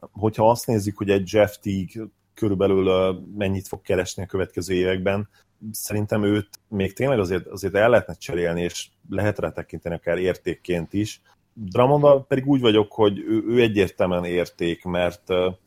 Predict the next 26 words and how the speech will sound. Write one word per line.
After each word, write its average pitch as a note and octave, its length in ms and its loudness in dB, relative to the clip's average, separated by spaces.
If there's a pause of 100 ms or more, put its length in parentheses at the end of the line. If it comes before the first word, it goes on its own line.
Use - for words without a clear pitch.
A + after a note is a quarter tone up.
amit A2 260 0
ő G2 80 4
mutatott, G2 600 -2
a, F2 300 2 (400)
nekem A2+ 320 0
főleg A#2 320 4
egyébként F#2+ 340 0
az F2+ 80 -10
újonc F#2 400 -2
évében, E2+ 460 -2
ugye, F#2 320 0
ha, G2+ 320 2
ha G2+ 60 0
visszaemlékeztek, G2 760 -4
akkor F#2+ 460 2 (160)
a G2+ 180 0
draft, G#2 560 2
ö, F#2 200 4 (380)
környékén F2 840 -2 (220)
nagyon A2 440 2
sok G#2 220 -4
szó G2 280 0
volt F#2 260 2
arról, F2+ 320 4
hogy F2 160 -2
ő F2+ 320 0